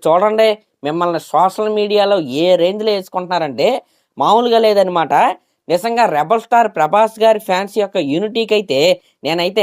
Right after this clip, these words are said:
హ్యాట్స్ ఆఫ్ చెప్తాను. ఎందుకంటే జనవరి ఎనిమిదో తారీఖు నైట్ వేసిన ప్రీమియర్స్‌తో రాజాసాబ్ సినిమా అయితే రిలీజ్ అయింది. అప్పటి నుంచి మొన్న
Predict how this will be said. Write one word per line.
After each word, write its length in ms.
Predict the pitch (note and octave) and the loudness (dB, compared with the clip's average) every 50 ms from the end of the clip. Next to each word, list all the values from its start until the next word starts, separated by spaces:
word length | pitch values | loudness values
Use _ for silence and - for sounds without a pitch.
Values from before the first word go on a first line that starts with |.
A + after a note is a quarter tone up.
| F3+ | 0
హ్యాట్స్ 260 | E3+ E3+ F#3 F3+ - - G#3+ | 2 0 0 0 0 0 0
ఆఫ్ 100 | G#3 - - | 0 0 -4
చెప్తాను. 400 | F3 E3+ - F#3+ E3+ C#3 C3+ D#3+ G#3+ B3+ B3+ - _ _ _ _ _ _ C#3 E3 | -6 -2 0 0 0 0 0 -2 -2 -2 -4 -8 _ _ _ _ _ _ -6 -4
ఎందుకంటే 420 | G3 G#3+ A3+ A3 F3+ C3 C3+ E3 A3 B3+ B3+ _ _ _ _ - C3+ D3 | -2 -2 -2 -2 -2 -2 0 0 0 0 -2 _ _ _ _ -6 0 0
జనవరి 400 | D#3+ E3+ F#3 G#3 A3 A3+ A3 A3+ G#3 F3 | 2 2 2 2 2 2 2 0 0 -2
ఎనిమిదో 260 | E3+ F#3+ G3 G#3 G#3+ G#3 G#3+ G#3+ | -4 -2 0 0 0 0 2 2
తారీఖు 360 | G3+ G3+ G3+ G3 G3 - G#3 G3 F#3+ F3+ | 2 2 0 -2 -4 -6 -6 -4 -4 -4
నైట్ 240 | E3 F3 G3+ F#3+ G#3 G3+ | -2 -4 -4 -2 -4 -2
వేసిన 280 | G3+ G3+ F#3+ - G3+ F#3+ F3+ F3 | -2 -2 -4 -4 -4 -6 -6 -4
ప్రీమియర్స్‌తో 580 | - D#3+ F3+ G3+ G#3 G3+ G3+ G3 - - C#3+ C3 C#3 D3+ D#3+ D3+ _ _ _ _ - C3 | -4 -6 -4 -2 -2 -4 -4 -4 -4 -2 0 0 2 0 0 -4 _ _ _ _ 0 2
రాజాసాబ్ 540 | C#3 E3+ F#3 F#3+ G#3 G#3 - G#3 G#3 F#3+ - | 2 2 2 0 -2 0 0 0 0 0 -4
సినిమా 200 | G3+ F#3+ G3 G3+ F#3+ | -6 -4 -2 -2 -2
అయితే 160 | G3 F#3+ F#3+ F#3 E3 | -4 -4 -4 -4 -4
రిలీజ్ 220 | E3 F3 G3 G3 G3+ F#3+ | -2 -2 -2 0 0 0
అయింది. 280 | F3 C#3+ A#2+ C3 E3+ A#3+ C4 - - _ _ _ _ - - C#3+ | 0 0 0 0 2 2 2 0 -4 _ _ _ _ -4 -2 -2
అప్పటి 340 | D#3+ - - G3+ G3+ F#3 F#3+ G3+ | -2 -2 -2 -2 -2 -2 -2 -4
నుంచి 300 | G#3 G#3+ G#3 - C4 C4 C4 B3 - - _ _ _ _ _ - | -6 -6 -6 -4 -4 -2 -2 -2 -6 -8 _ _ _ _ _ -4
మొన్న 180 | D3+ E3+ F#3 | -2 -2 0